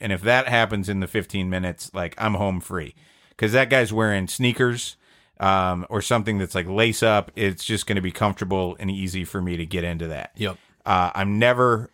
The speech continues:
Speaker 1: I'm never taking anybody who's, like, dressed in business attire.
Speaker 2: I hear you.
Speaker 1: 'Cause,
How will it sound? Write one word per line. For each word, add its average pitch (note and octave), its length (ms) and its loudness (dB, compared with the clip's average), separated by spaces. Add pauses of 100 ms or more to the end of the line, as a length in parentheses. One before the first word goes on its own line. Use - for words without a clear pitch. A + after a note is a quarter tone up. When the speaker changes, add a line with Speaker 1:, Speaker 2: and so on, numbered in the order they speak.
Speaker 1:
I'm G#2 280 0
never A#2 460 4
taking G#2+ 420 -2
anybody G2 520 0
who's, F2+ 320 -6
like, E2+ 420 -8 (460)
dressed G#2 400 2
in F2 340 -2
business A2+ 460 2
attire. A2 600 2
Speaker 2:
I G#2 120 -4
hear F2 120 -2
you. E2 100 -8
Speaker 1:
'Cause, F#2 440 -2